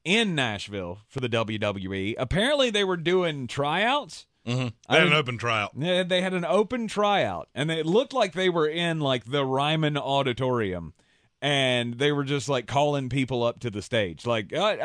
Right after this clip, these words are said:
Speaker 1: "Hey, here's Joe Blow from down the street. Come on up here and see what kind of promo you can cut."
Speaker 2: Th-, that's how those open tryout work. Open tryouts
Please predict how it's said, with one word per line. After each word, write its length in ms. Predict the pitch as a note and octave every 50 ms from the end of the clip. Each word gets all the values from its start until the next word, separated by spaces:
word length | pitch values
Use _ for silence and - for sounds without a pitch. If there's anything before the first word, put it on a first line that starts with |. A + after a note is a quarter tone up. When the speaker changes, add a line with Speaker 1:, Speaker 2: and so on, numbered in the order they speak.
| G3 G#3+
Speaker 1:
"Hey, 360 | B3 C#4+ D4 C4+ B3 G#3+ F3+
here's 380 | G3 B3 C4+ C#4 C4 B3 A3+ F#3
Joe 240 | D#3+ A3 B3+ B3 A#3+
Blow 260 | G3+ A#3 A#3+ A#3+ A#3
from 160 | F#3 A3 A3 A3
down 200 | A#3 A#3 A3+ G#3+
the 80 | G3+
street. 320 | - - B3 A#3 F#3+ E3 -
Come 160 | A3 B3 C#4+
on 160 | C#4 C4+ C4
up 140 | C4 A3 -
here 180 | B3 A#3 A3+
and 140 | G3+ F3+ E3
see 160 | - G#3+ B3+
what 240 | A#3+ A#3+ A#3+ G#3+ G3 -
kind 180 | A#3+ A#3 G#3+
of 60 | F3+
promo 420 | - - A#3+ A#3 A3+ G#3 G3+ F#3+ F3 E3+
you 100 | E3 D#3
can 180 | D3 C#3+ C3+
cut." 160 | B2 D#3+ D#3
Speaker 2:
Th-, 180 | F3 E3 - C#3+
that's 240 | D#3 E3 F3+ E3+ -
how 180 | D#3+ E3 D#3+
those 240 | D3+ C#3 C3+ B2+ A#2+
open 240 | C3 C3 A#2+ A2 G#2
tryout 360 | G#2 A#2+ A#2 G#2+ G2+ F2 E2
work. 300 | F2 F2+ F#2 E2 D2+ - _ _ _ _ _ _ _ -
Open 380 | D3 E3+ F3 D#3+ E3+ D#3 C3+ A#2
tryouts 720 | - - - - C3 C3 B2+ A#2 G#2+ G2+ F2+ - - -